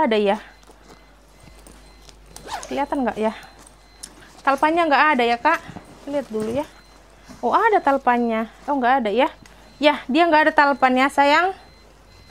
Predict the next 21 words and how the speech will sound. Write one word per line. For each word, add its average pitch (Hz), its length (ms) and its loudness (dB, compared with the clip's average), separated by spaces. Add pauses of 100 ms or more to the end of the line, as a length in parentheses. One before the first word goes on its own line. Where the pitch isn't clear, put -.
(640)
Aduh, 294 200 2 (520)
nih. 294 320 0 (720)
Tapi 277 160 0
keren, 349 320 2
Kak. 359 320 2 (720)
Ya, 349 240 2
kalau 302 240 2
mau 320 160 4
satu 330 240 2
delapan 294 400 4
puluh 294 320 2
ya. 302 240 4 (1040)
Nih. 285 320 0 (1800)
Warbird, 277 720 0 (240)
Warbird 269 720 -2 (160)
Kal-, 254 320 2
Kalawai 277 720 4
ya. 302 240 4 (480)
Seratus 311 560 2
delapan 285 320 2
puluh. 277 400 0